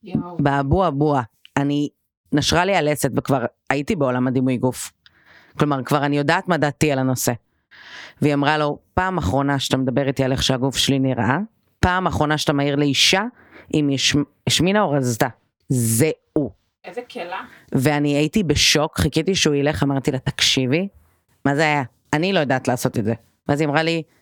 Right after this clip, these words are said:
Speaker 2: "רזיתי מתוך דיכאון מאוד עמוק, מתוך פרידה של זוגיות אחרי שבע שנים, אני רזיתי כי לא אכלתי כלום." היא הייתה, כנראה חוותה את זה מספיק, ומה שנקרא במרכאות, פרגנו לה מספיק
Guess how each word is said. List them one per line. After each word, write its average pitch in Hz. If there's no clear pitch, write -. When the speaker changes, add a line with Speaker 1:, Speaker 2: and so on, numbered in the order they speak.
Speaker 2:
"רזיתי 151
מתוך 165
דיכאון 156
מאוד 151
עמוק, 170
מתוך -
פרידה 151
של 147
זוגיות 143
אחרי 151
שבע 165
שנים, 156
אני 139
רזיתי 135
כי 151
לא 147
אכלתי 156
כלום." 139
היא 147
הייתה, 143
כנראה 147
חוותה 165
את 175
זה 160
מספיק, 151
ומה 143
שנקרא 156
במרכאות, 151
פרגנו 156
לה 208
מספיק -